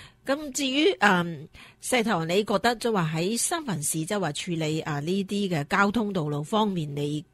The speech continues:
誒，即係嗰個意，即係嗰個諗法係點樣呢？噉，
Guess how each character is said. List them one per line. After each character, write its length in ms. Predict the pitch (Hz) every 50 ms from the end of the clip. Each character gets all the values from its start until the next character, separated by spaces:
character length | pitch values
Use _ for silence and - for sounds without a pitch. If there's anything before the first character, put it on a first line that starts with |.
| _ _ _ -
誒， 300 | - 165 143 135 131 139 - -
即 100 | - 202
係 280 | 185 156 135 127 135 151
嗰 200 | - - 247 202
個 220 | - 247 214 - - 370 415 392 262 - - - _ _ _ _ _ _ _ -
意， 220 | 196 185 180 - -
即 100 | - 226
係 160 | 226 208 185 180
嗰 120 | 190 196
個 220 | 190 175 165 165 160 - -
諗 180 | 170 175 233
法 140 | - 247 185
係 160 | 170 185 160
點 180 | 151 - 151 165
樣 240 | 190 185 160 165 170
呢？ 160 | 180 175 170
噉， 140 | 160 170 190